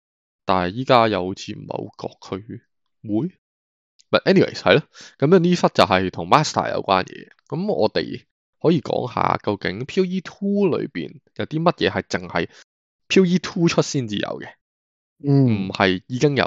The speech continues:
Speaker 1: 嘅嘢，係P O E two出先至會有嘅嘢。咁首先第一樣嘢呢，就係其實我哋上一集冇講到啦，但係呢一個呢，係大家都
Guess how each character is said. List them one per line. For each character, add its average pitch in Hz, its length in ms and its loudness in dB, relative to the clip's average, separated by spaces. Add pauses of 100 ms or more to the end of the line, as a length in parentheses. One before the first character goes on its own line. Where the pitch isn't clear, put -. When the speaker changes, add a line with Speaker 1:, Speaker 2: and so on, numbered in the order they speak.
Speaker 1:
嘅 - 60 -8
嘢， - 280 -10
係 - 120 -10
P 151 120 -4
O 151 60 0
E 147 140 -6
two - 400 -10
出 - 260 -6 (160)
先 151 440 -6
至 95 220 -8
會 85 160 -8
有 90 60 -16 (120)
嘅 92 100 -14
嘢。 - 160 -12 (840)
咁 190 160 0
首 190 100 6
先 208 140 2
第 160 80 4
一 95 40 4
樣 123 280 6
嘢 76 140 -4
呢， 127 120 -2
就 87 100 0
係 87 180 -2
其 - 140 -10
實 - 100 -10 (600)
我 104 100 2
哋 104 80 6
上 98 200 2
一 139 40 4
集 117 100 6
冇 92 240 0
講 85 220 -6
到 104 80 -2
啦， 110 200 -2 (540)
但 101 240 0
係 98 240 2
呢 113 100 -4
一 160 120 4
個 107 180 4
呢， 107 100 6
係 - 400 -4 (120)
大 90 180 4
家 127 180 6
都 123 720 2